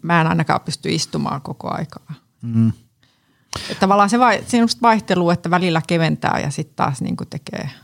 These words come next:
Speaker 1: tiukasti. Se on totta, että ei sitä kahdeksaa tuntia jaksa niinku vetää täysillä.
Speaker 2: Mm. Niin, mä oon itse ainakin huomannut, että se, kun ei edes lähde kokeileen, että tulisiko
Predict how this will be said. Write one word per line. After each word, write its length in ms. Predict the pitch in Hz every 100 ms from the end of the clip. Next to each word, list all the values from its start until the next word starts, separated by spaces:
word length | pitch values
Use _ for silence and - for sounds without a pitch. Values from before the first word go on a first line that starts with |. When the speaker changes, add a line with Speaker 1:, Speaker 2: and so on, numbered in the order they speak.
| - _
Speaker 1:
tiukasti. 360 | 165 175 151 - -
Se 60 |
on 100 | 208
totta, 320 | 202 202 - 175
että 160 | -
ei 60 | 180
sitä 140 | -
kahdeksaa 460 | - 190 185 - 151
tuntia 360 | 156 151 180 165
jaksa 220 | 139 - 151
niinku 460 | 151 - - 214 -
vetää 260 | 147 135 127
täysillä. 460 | - - 135 156 147 _
Speaker 2:
Mm. 280 | 123 120 113 - _ - - -
Niin, 220 | 220 151
mä 60 | 120
oon 100 | 160
itse 140 | 180
ainakin 220 | 151 139 135
huomannut, 420 | 139 123 117 110
että 200 | - 120
se, 300 | 135 120 110 - - _ _ - 127
kun 140 | - - _ _ -
ei 160 | 131
edes 240 | 143 139 139
lähde 220 | 156 147
kokeileen, 680 | 131 170 - 120 95 92 95
että 180 | - -
tulisiko 440 | 113 101 - 101